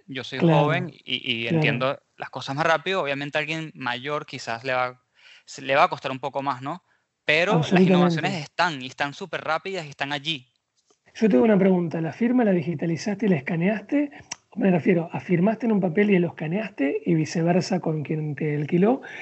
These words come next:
Speaker 2: ¿O utilizaste un certificado digital como Allison Desktop que se instala para tu I P, eh, asociado a una máquina y todo?
Speaker 1: No,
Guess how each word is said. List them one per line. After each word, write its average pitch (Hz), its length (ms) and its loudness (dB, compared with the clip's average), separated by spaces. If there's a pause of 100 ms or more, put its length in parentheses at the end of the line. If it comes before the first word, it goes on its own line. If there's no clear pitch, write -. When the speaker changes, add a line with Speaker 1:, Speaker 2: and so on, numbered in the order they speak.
(240)
Speaker 2:
¿O 196 100 4
utilizaste 196 500 4
un 185 80 4
certificado 180 580 2
digital 185 480 2
como 180 260 2
Allison 196 460 2
Desktop 202 540 0 (320)
que 185 160 0
se 185 100 0
instala 190 480 4
para 160 240 -2
tu 156 540 -2 (100)
I 196 120 6
P, 208 380 4 (360)
eh, 160 260 0
asociado 175 460 0
a - 20 2
una 175 160 -2
máquina 180 440 0
y 156 80 -4
todo? 139 360 -6 (360)
Speaker 1:
No, 156 500 -8